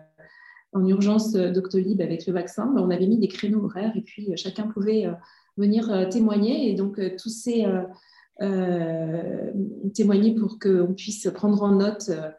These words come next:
euh, ce qu'il a, ce qu'il avait raconté de cette période. Et à partir de tous ces témoignages, on a fait ce récit, euh, polyphonique. Et, et donc ça, par exemple, c'est, euh,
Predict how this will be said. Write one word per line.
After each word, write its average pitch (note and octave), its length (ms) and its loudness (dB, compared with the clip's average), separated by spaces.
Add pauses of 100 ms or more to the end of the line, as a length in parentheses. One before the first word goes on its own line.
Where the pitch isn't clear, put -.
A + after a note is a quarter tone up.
(520)
euh, E3 460 0
ce - 180 -10
qu'il F#3 220 0
a, E3 120 0
ce - 60 -8
qu'il F3 120 -2
avait F3 160 2
raconté F#3+ 280 0
de G#3+ 60 -2
cette G#3+ 140 -2
période. G3+ 360 2
Et F#3+ 60 4
à E3 60 0
partir G3 260 -4
de F3+ 80 0
tous - 160 -10
ces C#4 160 -6
témoignages, F#3+ 460 -4
on F#3+ 100 -2
a F3+ 100 -4
fait A3+ 120 -10
ce G#3 160 -10
récit, F#3+ 480 -4
euh, F3 80 -6
polyphonique. G3+ 640 -2
Et, A3 120 -2 (260)
et G3 80 4
donc G#3+ 140 4
ça, D4 140 2
par A3 180 0
exemple, A3+ 420 4
c'est, G#3+ 260 4
euh, F#3 200 4